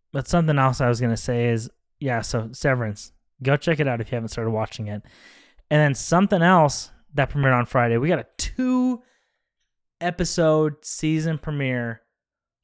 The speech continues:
of Atlanta. And I watched them Friday morning, and all day at work, all I wanted to do was go back and rewatch them. I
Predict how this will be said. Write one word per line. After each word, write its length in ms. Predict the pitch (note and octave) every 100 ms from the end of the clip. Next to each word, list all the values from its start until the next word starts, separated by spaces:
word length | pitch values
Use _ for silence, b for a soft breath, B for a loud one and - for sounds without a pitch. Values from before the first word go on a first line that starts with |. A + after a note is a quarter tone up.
| _ -
of 140 | B2+
Atlanta. 680 | C3 A#2+ B2 A2+ - G2 F2+ _ _ _ _ _ _ _ _ _ _ _ _ _ D3
And 560 | D3+ D3 C#3+ C3+ C3+ _ _ _ _ _ _ D#3
I 140 | D3
watched 340 | B2 D3+ -
them 140 | G#3+ G3+
Friday 340 | - F#3+ G3+
morning, 480 | F#3+ C3+ A2+ A2+ C3+ _ _ _ _ _ _ _ _ _ _ _
and 160 | D3 C3+ -
all 240 | C#3 D3+ D#3+
day 140 | E3+
at 120 | E3+
work, 480 | D3 C3+ B2+ - - _ _ _ -
all 140 | A#2
I 100 | B2
wanted 240 | B2 B2 A#2+
to 100 | A#2
do 140 | A#2
was 100 | G#2+
go 160 | A2 G#2
back 240 | G2 F#2+
and 80 | G2+
rewatch 340 | F#2 F2+ F#2
them. 220 | G#2 G2 - -
I 580 | C3+ C#3+ D3 D3+ D3